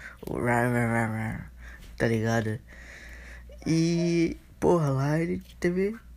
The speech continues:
consegui-, tipo, an-, o que ele não ganhava muito aqui, ele conseguiu ganhar lá.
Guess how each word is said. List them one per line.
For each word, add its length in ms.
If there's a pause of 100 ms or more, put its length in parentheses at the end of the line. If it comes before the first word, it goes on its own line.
(320)
consegui-, 500 (160)
tipo, 540
an-, 200
o 60
que 160
ele 260
não 200
ganhava 400
muito 320
aqui, 220
ele 140
conseguiu 380
ganhar 360
lá. 320